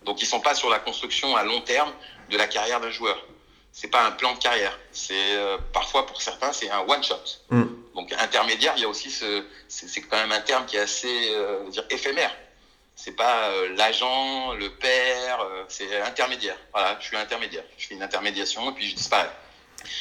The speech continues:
Speaker 1: Donc ça, il y en a beaucoup parce que attirés par la patte du gain.
Speaker 2: Mm.
Speaker 1: En se disant, si j'ai les faveurs de la famille, je récupère, même s'il y a déjà un agent, c'est moi qui vais le présenter à un agent, je vais demander vingt pour cent de com, et cetera, et cetera.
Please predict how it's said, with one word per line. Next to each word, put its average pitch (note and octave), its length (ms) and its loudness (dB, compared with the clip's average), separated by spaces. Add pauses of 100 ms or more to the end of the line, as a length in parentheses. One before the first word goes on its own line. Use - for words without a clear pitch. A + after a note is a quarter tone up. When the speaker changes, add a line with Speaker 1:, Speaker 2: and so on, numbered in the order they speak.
(140)
Speaker 1:
Donc G2+ 200 0
ça, C3 240 6
il A#2+ 40 4
y A2 40 2
en G#2 60 4
a G#2 60 4
beaucoup A2 420 0
parce A2 180 -2
que G#2+ 80 0 (240)
attirés A2 420 0
par B2 160 2
la B2+ 60 2
patte A#2 180 -8
du - 100 -12
gain. B2 160 -4 (180)
Speaker 2:
Mm. A#2+ 160 4 (380)
Speaker 1:
En G#2 100 -6
se - 80 -12
disant, A#2+ 400 0
si - 160 -4
j'ai G#2 80 0
les F#2+ 60 -4
faveurs G2+ 260 0
de G#2+ 40 -6
la - 60 -2
famille, B2 480 -4 (280)
je - 100 -2
récupère, G#2+ 460 -2
même A#2+ 140 2
s'il A2 160 0
y - 20 4
a G#2 40 2
déjà A2 320 0
un G#2 140 0
agent, B2+ 460 2 (260)
c'est G#2 140 -6
moi A#2 160 2
qui - 100 -6
vais G#2 80 -2
le G2+ 60 -4
présenter G#2 320 0
à F#2+ 80 4
un F#2+ 100 0
agent, A2 380 4
je - 60 -2
vais G#2 60 -2
demander G#2 280 -2
vingt G#2 140 0
pour - 140 -10
cent G2 140 -6
de - 60 -12
com, B2+ 360 6
et G#2+ 80 -2
cetera, G#2 320 2
et - 40 -2
cetera. - 340 -6